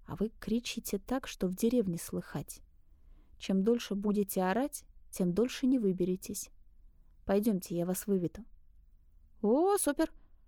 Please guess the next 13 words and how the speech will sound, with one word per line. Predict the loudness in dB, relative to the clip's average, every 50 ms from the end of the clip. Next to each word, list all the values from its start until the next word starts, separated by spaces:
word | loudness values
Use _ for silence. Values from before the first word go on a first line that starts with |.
| -20 -8 -4
обрадовался | 0 2 4 4 4 2 2 0 0 -2 0 -2
Михаил, | -2 -2 -4 -4 -4 -2 0 0 2
поднимаясь | 2 0 2 2 2 2 2 2 0 0 -2 -4
на | -2 -2
ноги. | -2 -4 -4 -6 -10 -12 -14 -16 -20 -20 -20 -20 -20 -20
«Спасибо | -20 -2 0 2 2 2 2 2 2 2 2 4
вам, | 4 6 6 6 4
добрая | 4 4 6 4 4 4
женщина». | 2 0 -2 -2 -2 -2 -2 -2 -2 -2 -4 -8 -16 _ _ -20 -20 -20 -20 -20 -20 -20 -20 -20 -20 -20 -20 -20 -20 -20 -20 -20 -20 -20 -20 -20 -20 -20 -20 -8 -2
Она | 0 2 2
подошла | 2 4 2 2 2 4 4 4
ещё | 4 2 2 2 2 2
ближе, | 2 2 2 2 0 0 -4 -8